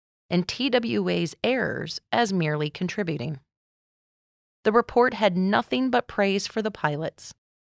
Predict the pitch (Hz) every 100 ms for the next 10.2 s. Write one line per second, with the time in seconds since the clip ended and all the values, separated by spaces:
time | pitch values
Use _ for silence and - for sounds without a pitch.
0 | - 226 - 269 320 - 165 156 202 202
1 | 185 160 170 160 - - 190 180 156 220
2 | 208 92 127 165 _ - 180 165 - 196
3 | 214 214 - 135 143 147 - 180 160 147
4 | 143 180 190 - 131 - _ _ _ _
5 | _ _ _ _ _ _ - 240 311 320
6 | 302 254 175 - 190 214 - 160 160 -
7 | 196 196 165 143 139 135 135 156 _ _
8 | _ _ - 269 349 339 190 196 185 160
9 | 156 156 175 196 214 160 - - 226 156
10 | 156